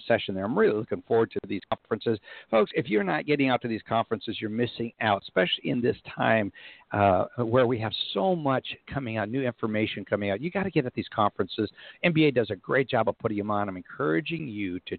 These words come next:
check it out at the M B A organization. And while you're there, sign up for the Mortgage Action Alliance. One of the most powerful things you can do, and you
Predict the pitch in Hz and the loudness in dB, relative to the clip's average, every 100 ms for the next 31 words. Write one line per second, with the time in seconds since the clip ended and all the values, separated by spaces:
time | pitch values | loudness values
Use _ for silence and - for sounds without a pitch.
0 | - 104 101 101 104 - - 107 107 107 | -6 -6 -2 -2 -2 -4 -4 -4 2 6
1 | 104 - - 107 110 120 160 - 196 107 | 6 2 -2 0 2 2 0 0 -2 0
2 | 107 104 101 147 202 - 196 220 190 - | 2 2 2 2 2 0 0 0 -2 -2
3 | 104 101 - 214 214 180 - _ _ 147 | -4 0 0 2 0 0 -14 _ _ -2
4 | 180 - 190 - 160 143 147 220 156 - | 0 0 0 4 4 4 2 2 0 -6
5 | - - _ _ _ - 180 160 147 202 | -18 -20 _ _ _ -10 -4 -2 -2 0
6 | 214 180 170 165 147 165 147 170 143 | -2 -2 -4 -4 -4 -4 0 0 0